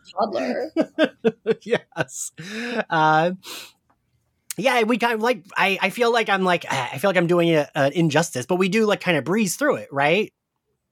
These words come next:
Speaker 2: Um, yeah.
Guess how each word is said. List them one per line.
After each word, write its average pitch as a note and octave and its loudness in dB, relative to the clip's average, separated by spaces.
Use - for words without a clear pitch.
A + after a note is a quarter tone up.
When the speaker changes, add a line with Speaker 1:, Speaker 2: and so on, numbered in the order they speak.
Speaker 2:
Um, C#3 0
yeah. D#3 2